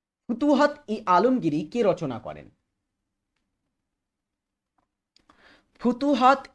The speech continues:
ই আলমগিরিটা কে রচনা করেছিলেন? এটা রচয়িতা ছিলেন ঈশ্বর দাস।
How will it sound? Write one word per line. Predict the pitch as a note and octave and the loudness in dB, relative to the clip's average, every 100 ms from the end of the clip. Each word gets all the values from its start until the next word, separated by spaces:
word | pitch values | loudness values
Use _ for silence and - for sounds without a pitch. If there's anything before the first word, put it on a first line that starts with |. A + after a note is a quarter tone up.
| - | -6
ই | G#3+ A3 - | -4 -4 -2
আলমগিরিটা | E3+ F3+ B3 B3+ B3 B3+ B3 A#3+ | 2 4 4 2 -2 -4 -2 -4
কে | A#3+ - A#3+ | -4 -2 0
রচনা | G#3 G3 E3+ | 0 -2 -6
করেছিলেন? | C3+ G#2 G#2 F2 D2 - _ _ _ _ _ _ _ _ _ _ _ _ _ _ _ _ _ _ _ _ _ _ _ _ _ _ _ _ _ _ _ _ _ _ _ _ _ _ _ _ _ _ | -6 -10 -12 -16 -20 -20 _ _ _ _ _ _ _ _ _ _ _ _ _ _ _ _ _ _ _ _ _ _ _ _ _ _ _ _ _ _ _ _ _ _ _ _ _ _ _ _ _ _
এটা | G#3 A#3+ C4 | 0 2 4
রচয়িতা | A3 A3+ C4 C4+ | 2 2 2 2
ছিলেন | C4+ F#3+ F#3+ F#3 | 2 -2 -4 -4
ঈশ্বর | A3+ A#3 - B3+ A#3 | -4 -4 -2 -2 -2
দাস। | E3 C#3 G#2+ - - | -2 -2 -6 -12 -20